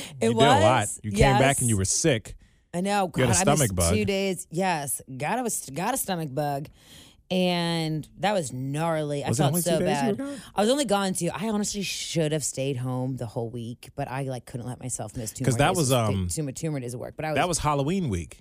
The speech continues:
Speaker 1: It was.
Speaker 2: Leading
Speaker 1: And
Speaker 2: up
Speaker 1: it
Speaker 2: to Halloween
Speaker 1: sucked
Speaker 2: weekend.
Speaker 1: 'cause I was in so sick all Halloween and stayed home that entire weekend. It was still, like, couldn't do anything.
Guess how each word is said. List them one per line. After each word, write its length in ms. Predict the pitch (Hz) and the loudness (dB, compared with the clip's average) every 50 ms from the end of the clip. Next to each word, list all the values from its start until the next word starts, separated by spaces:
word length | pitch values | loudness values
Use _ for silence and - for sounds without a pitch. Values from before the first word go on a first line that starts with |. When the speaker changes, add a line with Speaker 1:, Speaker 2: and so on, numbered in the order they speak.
| - _ - | -12 _ -4
Speaker 1:
It 60 | 165 | -2
was. 440 | 165 175 175 170 160 151 143 - - - - | -2 0 0 0 -2 -2 -4 -6 -6 -10 -6
Speaker 2:
Leading 200 | - 120 131 - | -2 2 2 4
Speaker 1:
And 80 | 120 123 | 4 4
Speaker 2:
up 60 | 117 | 4
Speaker 1:
it 40 | - | 4
Speaker 2:
to 100 | - 117 | 4 4
Halloween 200 | 113 117 113 101 | 4 4 4 4
Speaker 1:
sucked 80 | 104 107 | 2 2
Speaker 2:
weekend. 300 | 113 117 - 101 90 87 | 0 0 -2 -4 -6 -6
Speaker 1:
'cause 100 | - - | -6 -6
I 60 | 185 175 | -4 -4
was 160 | 170 160 131 | -2 -2 -2
in 260 | 165 170 165 160 139 | -2 -2 -2 -4 -6
so 340 | - - - - - 185 175 165 | -6 -6 -4 -2 0 0 0 -2
sick 300 | - - 180 160 147 - | -2 -4 -4 -4 -4 -4
all 120 | 156 151 | -4 -4
Halloween 360 | 143 160 151 151 147 151 151 147 | -4 -4 -4 -4 -4 -4 -4 -2
and 80 | 143 - | -2 -2
stayed 340 | - 156 151 156 143 - - | -2 0 0 0 -2 -4 -6
home 320 | - - 156 151 147 151 | -4 -2 -2 0 0 0
that 120 | 143 139 131 | 0 0 0
entire 500 | 123 127 - - 135 135 139 143 143 139 | -2 -2 -2 -2 -2 0 0 0 0 -2
weekend. 440 | 131 131 131 - 139 131 131 - | -2 -4 -4 -4 -4 -6 -6 -6
It 60 | - 131 | -8 -8
was 120 | 127 117 | -8 -10
still, 280 | - - 139 135 135 131 | -8 -8 -8 -8 -6 -6
like, 240 | 131 123 113 - - | -8 -8 -10 -12 -10
couldn't 180 | - 160 160 143 | -10 -10 -8 -8
do 100 | 139 139 135 | -8 -8 -8
anything. 320 | 135 131 127 123 123 | -8 -8 -8 -8 -10